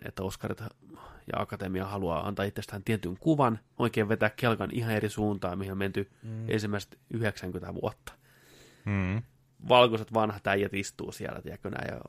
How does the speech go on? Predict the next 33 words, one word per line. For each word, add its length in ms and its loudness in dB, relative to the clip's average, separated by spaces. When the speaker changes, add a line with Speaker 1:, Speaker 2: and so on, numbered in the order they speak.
Speaker 1:
palkitsee 500 2
valkoisia 420 2
elokuvia. 420 -4
Sitten 200 -4
kun 120 -2
porukka 380 6
älähtää, 560 4
että 340 0
Oscarit 360 0
ei 40 2
ole 60 0
kaikkia 440 2
varten, 440 0
niin 260 -6
vedetään 320 -4
ihan 240 2
toiseen 320 -2
suuntaan. 380 -6
Niin 160 -2
sit 160 -10
se 80 2
on 60 6
niin 160 6
läpinäkyvää. 720 2
Speaker 2:
Mm. 240 -2
Speaker 1:
Ja 60 0
se 40 4
on 80 4
sääli. 440 8
Mun 120 0
käy 140 8
sääliksi 360 4
noita 280 4